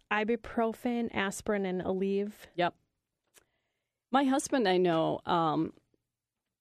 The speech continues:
Speaker 2: suffered a lot with joint pain, and, uh, he started taking a liquid form of glucosamine, chondroitin, and M S M. It's a product we sell called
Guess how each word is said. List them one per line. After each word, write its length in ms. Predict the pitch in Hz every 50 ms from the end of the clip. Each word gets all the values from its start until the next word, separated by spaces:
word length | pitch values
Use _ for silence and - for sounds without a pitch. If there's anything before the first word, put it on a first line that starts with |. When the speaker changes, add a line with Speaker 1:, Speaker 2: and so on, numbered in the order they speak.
| _ _ _ _ _ _ _ _ -
Speaker 2:
suffered 360 | - - 226 220 - 247 214
a 60 | 202
lot 280 | 185 190 190 214 247 -
with 220 | - 175 - -
joint 320 | - 170 151 147 - -
pain, 460 | - - - 175 165 156 143 143 156 -
and, 540 | - - 175 170 170 165 165 170 170 170 165 185
uh, 180 | 175 170 160
he 200 | 165 170 - 208
started 340 | 208 - - 214 190 190 185
taking 320 | - - 185 190 - 185
a 80 | 170 160
liquid 500 | 160 165 180 226 320 - - 254 214 -
form 440 | - - - 165 160 156 151 151 156
of 180 | 147 143 135
glucosamine, 760 | - 165 156 156 - 156 156 151 - - 170 165 156 156 151 156
chondroitin, 580 | - - 160 156 151 151 156 151 - - 160 156
and 120 | 151 -
M 200 | - 147 147 151
S 240 | 147 143 - - - -
M. 300 | - 156 147 139 151 - _ _ _ _ _ _ _ _
It's 140 | - 240 -
a 60 | 359
product 600 | - - - - 262 254 262 262 262 - - - - -
we 140 | 196 196
sell 300 | 190 - - 170 175 175
called 540 | 180 - - - 185 170 156 151 151 160 -